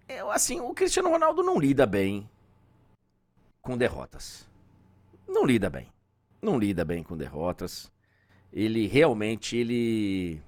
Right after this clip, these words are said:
é, é o meme, né, do... Sentiu. Ele sentiu. Ele sentiu. O Cristiano, ele, ele hoje não é um cara que tem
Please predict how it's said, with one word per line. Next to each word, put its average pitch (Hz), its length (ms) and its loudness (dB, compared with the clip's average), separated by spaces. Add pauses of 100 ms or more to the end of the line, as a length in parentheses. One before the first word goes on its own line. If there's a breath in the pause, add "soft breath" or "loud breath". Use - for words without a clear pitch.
(760 soft breath)
é, 120 300 6
é 139 40 10
o 147 80 6
meme, 127 340 2
né, 120 180 4
do... 98 540 -2 (720)
Sentiu. 123 640 0 (640)
Ele 392 160 0
sentiu. - 400 -4 (360)
Ele 175 140 4
sentiu. 95 540 -4 (680 soft breath)
O 117 100 -10
Cristiano, 131 640 -2
ele, 123 340 0
ele 123 220 2
hoje 113 260 4
não 127 260 0
é 117 300 2 (1120 soft breath)
um 113 140 -6
cara 107 320 2
que - 140 -10
tem 92 1000 -4